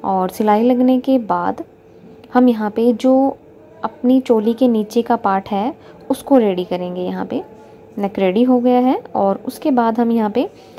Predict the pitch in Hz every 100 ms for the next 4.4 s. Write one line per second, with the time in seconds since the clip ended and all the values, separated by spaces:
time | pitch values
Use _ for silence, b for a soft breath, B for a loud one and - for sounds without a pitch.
0 | B B - - - 196 202 240 269 -
1 | 220 254 269 262 254 262 277 - 269 240
2 | - 247 269 - 233 240 262 247 233 220
3 | 277 285 277 254 269 277 254 254 247 208
4 | - 220 214 214